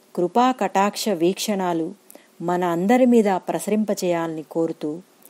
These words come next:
మరొక మారు మీ అందరికీ కృష్ణాష్టమి పండుగ శుభాకాంక్షలు తెలియచేస్తూ, మరొక విశేషంతోటి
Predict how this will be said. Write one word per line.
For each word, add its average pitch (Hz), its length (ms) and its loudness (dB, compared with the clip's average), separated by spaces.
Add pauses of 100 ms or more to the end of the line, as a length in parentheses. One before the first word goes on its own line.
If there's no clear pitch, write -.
(340)
మరొక 185 340 0
మారు 180 480 -2 (380)
మీ 190 160 0
అందరికీ 196 640 -2 (120)
కృష్ణాష్టమి 240 640 0
పండుగ 180 320 -2
శుభాకాంక్షలు 196 800 -4
తెలియచేస్తూ, 175 760 0 (760)
మరొక 185 320 2
విశేషంతోటి 190 840 -2